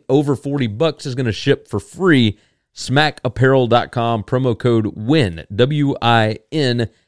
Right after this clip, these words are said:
And the show is always brought to you by Tunica, Mississippi, the South's premier sports ban-, uh, sports gambling destination. La, la, la. Good gracious, I can't talk.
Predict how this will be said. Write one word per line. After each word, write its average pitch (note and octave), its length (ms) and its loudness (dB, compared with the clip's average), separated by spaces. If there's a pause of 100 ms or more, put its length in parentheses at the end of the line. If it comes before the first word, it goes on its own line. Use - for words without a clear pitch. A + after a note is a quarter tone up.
(580)
And A3+ 280 2
the F#3+ 40 0
show A#3 240 6
is F#3 80 6
always G3+ 280 6
brought G#3+ 160 4
to F#3+ 40 -6
you G3 60 -2
by G3 140 4
Tunica, G3+ 300 0
Mississippi, D#3 440 0
the F#2+ 100 -14
South's B2+ 280 -4
premier D3+ 280 -2
sports D3+ 320 -6
ban-, C#3+ 300 -2
uh, G#2+ 180 2
sports C3+ 360 -4
gambling B2+ 440 0
destination. A#2+ 540 0 (480)
La, A2+ 160 0
la, C3+ 140 4
la. B2 260 4 (540)
Good B2+ 140 -2
gracious, A2+ 380 2
I - 20 -18
can't A2 220 -6
talk. B2 280 0